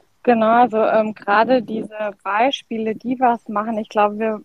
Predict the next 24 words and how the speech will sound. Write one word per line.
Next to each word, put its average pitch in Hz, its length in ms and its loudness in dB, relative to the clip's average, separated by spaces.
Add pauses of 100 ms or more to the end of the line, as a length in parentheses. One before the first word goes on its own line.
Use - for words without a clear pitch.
müssen 214 260 -12
viel 226 200 -10
lauter 208 440 2
werden 190 220 0
damit, 202 300 -4
denn 202 160 -2
das, 202 160 -6 (160)
was 208 220 0
man 214 120 -2
ja 208 100 2
draußen 208 380 0
erlebt, 214 400 -4
ist 214 140 -14
ja 214 60 0
eher, 208 440 0 (580)
äh, 202 260 0
dass 202 160 -2
alles 214 260 -2
schlecht 233 300 0
geredet 190 480 -4
wird, 196 200 -6
ja. 202 220 0
Also 196 360 -4 (120)
mein 202 640 -6